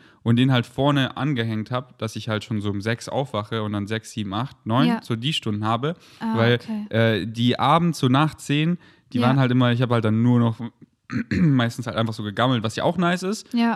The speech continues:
Speaker 1: Und das mach ich auch so unterm Tag, aber wenn ich halt morgens früh aufstehe, dann bin ich halt immer so progressiv und ich liebe es, so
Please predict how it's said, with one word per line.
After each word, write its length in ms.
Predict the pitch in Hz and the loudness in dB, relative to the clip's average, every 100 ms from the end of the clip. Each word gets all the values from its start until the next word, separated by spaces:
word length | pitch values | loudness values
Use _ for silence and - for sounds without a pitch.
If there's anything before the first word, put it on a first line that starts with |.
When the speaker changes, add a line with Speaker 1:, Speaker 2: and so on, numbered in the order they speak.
| - | -2
Speaker 1:
Und 140 | 110 | -2
das 40 | 113 | 0
mach 120 | 117 | 0
ich 80 | 107 | -2
auch 60 | |
so 80 | - | 0
unterm 380 | 135 180 165 - | 2 2 0 -2
Tag, 280 | 151 151 135 | 0 0 2
aber 240 | 127 120 - - - - _ - | 2 0 -2 -16 -20 -20 _ -2
wenn 140 | 123 | 0
ich 120 | 123 120 | 2 2
halt 100 | 110 | 2
morgens 420 | 127 165 156 - | 2 2 0 -4
früh 200 | - 117 | -4 0
aufstehe, 500 | 135 202 - - 127 | 2 2 -2 -2 0
dann 220 | 123 117 | 2 2
bin 100 | 127 | 0
ich 80 | 131 | -2
halt 80 | 120 | 0
immer 200 | 127 120 | 0 0
so 340 | 135 180 190 | 2 2 2
progressiv 720 | 185 - 160 - 127 - 175 147 | 0 -4 -6 -8 -12 -6 -6 -4
und 80 | |
ich 140 | 127 - | -6 -4
liebe 300 | 180 165 156 | -4 -2 -2
es, 140 | 151 | -2
so 260 | 147 143 | -2 -4